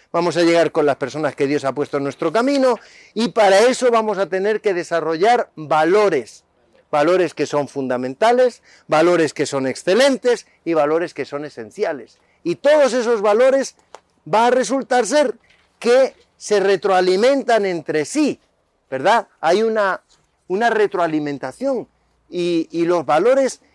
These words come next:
están precisamente para que yo me relacione con los demás, los intercambie. Y ahora, con todo ese mapa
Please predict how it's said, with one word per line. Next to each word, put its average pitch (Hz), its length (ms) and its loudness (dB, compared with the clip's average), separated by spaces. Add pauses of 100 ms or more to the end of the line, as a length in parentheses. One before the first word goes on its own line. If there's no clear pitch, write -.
(140)
están 240 520 -2
precisamente 226 760 0
para 190 320 2
que 160 300 -2
yo 254 340 0 (300)
me 185 240 0
relacione 190 720 0
con 185 180 0
los 165 160 0
demás, 190 540 -2
los 170 320 0
intercambie. 151 920 -2 (420)
Y 175 120 0
ahora, 220 640 4 (300)
con 165 220 0
todo 302 380 4
ese 240 240 2
mapa 214 600 0